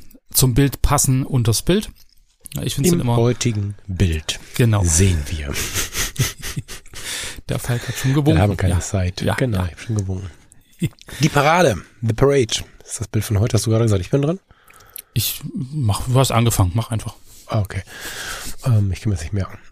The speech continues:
Speaker 2: Mm, will pass, was?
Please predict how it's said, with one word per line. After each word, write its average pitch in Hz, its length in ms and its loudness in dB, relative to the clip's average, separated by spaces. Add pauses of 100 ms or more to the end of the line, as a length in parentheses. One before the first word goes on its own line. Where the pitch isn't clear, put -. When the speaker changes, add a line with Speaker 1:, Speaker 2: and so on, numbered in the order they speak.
Speaker 2:
Mm, 151 840 2 (800)
will 143 120 6
pass, 143 520 -2 (1040)
was? - 540 -6